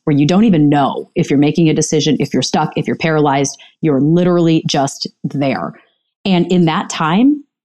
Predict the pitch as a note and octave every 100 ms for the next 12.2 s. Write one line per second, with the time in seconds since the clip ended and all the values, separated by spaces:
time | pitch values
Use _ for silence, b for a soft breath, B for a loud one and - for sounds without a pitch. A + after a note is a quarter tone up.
0 | _ E3+ G3 A3 A3+ A3+ F#3+ E3 G3+ -
1 | - _ _ _ _ F3 D#3 F3+ - F#3+
2 | E3+ D#3+ F3+ F3+ F3 D3+ - - E3+ F3
3 | F3+ D#3+ - C#3+ D3 D#3 - G3+ F3+ E3
4 | F3+ - _ _ _ F3+ E3 D3 - -
5 | G3+ E3 C#3 D#3 C#3+ D#3 D3 C#3 C#3+ F3
6 | G3 F#3 - D3 D3 C3+ D3 E3+ F3+ D#3
7 | B2 D3 - C#3+ E3+ D3 A#2 - D3 D3
8 | C#3+ D#3 E3+ D#3 C3 C#3+ C#3+ C#3+ - D3
9 | D#3+ D3 C3+ B B _ - F3+ - F3+
10 | C#3+ _ D#3 G3 G3+ G3 F3+ D#3 - D#3+
11 | - D#3 _ F3 F#3 F3 F3 C3+ - -
12 | -